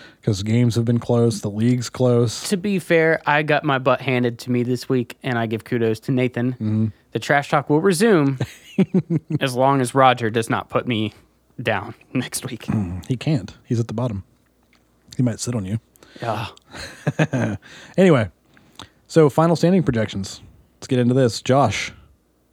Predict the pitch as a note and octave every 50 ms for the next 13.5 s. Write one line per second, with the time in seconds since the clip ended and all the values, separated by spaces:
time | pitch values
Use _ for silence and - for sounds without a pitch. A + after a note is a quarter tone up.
0 | _ _ _ _ _ _ - - B2+ A#2 - C3 B2 A2+ B2 C3 B2+ A#2 G2 -
1 | - - - A#2 A2 G#2 G2 F#2 - - - - A2 A2 - - A2 G#2 A2 -
2 | - B2 A#2 A2+ G#2+ - - - - A#2 F#2+ - - - - - _ _ _ _
3 | _ - - - - _ _ _ _ _ _ _ _ - D3 D3+ A2 G2 G#2 A#2+
4 | B2 - _ _ _ _ _ _ _ _ _ - - A#2 A2+ G#2 G2+ G2 G#2 B2+
5 | C3 - - G2 G2 A2 B2 B2 - _ _ _ _ _ - C3+ G#2+ G#2 - A#2
6 | G#2+ - B2+ B2 - B2+ B2+ B2+ - - E3+ E3 C3+ - - - _ _ _ _
7 | _ - - - _ _ _ _ C3 A#2+ A#2 A#2 B2 B2 D3 D3 C#3 - - _
8 | _ _ _ - - E3+ A#3+ C4+ B3+ - _ - G#3+ G#3+ G#3+ G#3 G3 G3 E3 A2
9 | G2+ F#2+ G2 - - F#3+ A3 G#3+ - - F#3 G3+ A#3 A#3 F#3 D#3+ - - F#3 G3+
10 | - E3+ E3+ F3 G3 E3+ - F3 D#3+ E3 D3 - - F#3 F#3+ F3+ C3+ A#2 C3+ A#2
11 | A#2 B2+ C3 C#3+ D3 D3+ C#3+ - - E3 - - E3 E3+ D3 D3 - D#3+ D#3+ E3
12 | - - F3+ E3 F#3 E3 D3+ C#3+ C#3 C3 C3+ D3 D3+ C#3+ B2+ B2 B2+ A#2+ B2+ A#2+
13 | C#3+ - D3+ B2 A#2+ D#3 D3+ C#3+ B2+ -